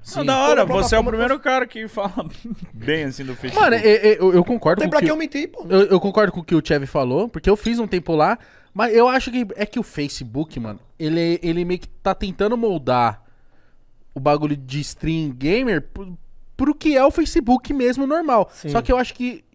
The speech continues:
Speaker 2: ele tinha que meio que, no, tipo assim, abrir as pernas e, tipo, mano, a galera do, de game é assim, mano. A
Speaker 3: É.
Speaker 2: galera tem
Speaker 3: Tinha
Speaker 2: então
Speaker 3: que criar um,
Speaker 1: Entendi.
Speaker 3: um, um coisa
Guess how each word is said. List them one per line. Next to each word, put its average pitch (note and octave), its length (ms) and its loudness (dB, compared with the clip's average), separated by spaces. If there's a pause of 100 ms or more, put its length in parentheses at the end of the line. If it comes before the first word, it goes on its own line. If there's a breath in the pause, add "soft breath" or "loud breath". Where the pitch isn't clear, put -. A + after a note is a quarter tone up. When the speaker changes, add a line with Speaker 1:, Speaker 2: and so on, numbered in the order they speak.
Speaker 2:
ele G3+ 180 -4
tinha A#3+ 240 -8
que A3 140 -8
meio G3+ 160 -2
que, - 160 -20 (140)
no, E3 200 -6 (300)
tipo - 160 -12
assim, C3 260 -8
abrir C#3+ 300 -2
as E3 160 -2
pernas F3 420 -2
e, E3+ 100 -10
tipo, - 200 -14
mano, E3+ 320 -6 (480 soft breath)
a B2+ 80 -6
galera C3 320 -2
do, C#3 240 -4
de B2 240 -18
game B2 300 -6
é D3 40 -8
assim, B3 300 -14
mano. C#3 240 -6
A C#3 40 -2
Speaker 3:
É. C3+ 40 0
Speaker 2:
galera B2+ 340 -2 (220)
tem C3+ 120 0
Speaker 3:
Tinha F#3+ 100 2
Speaker 2:
então E3 180 4
Speaker 3:
que E3+ 100 -8
criar G3 640 2 (540 soft breath)
um, E3+ 60 -4
Speaker 1:
Entendi. A3+ 360 -4
Speaker 3:
um, G#3 640 -2
um G3+ 60 -4
coisa G#3 520 2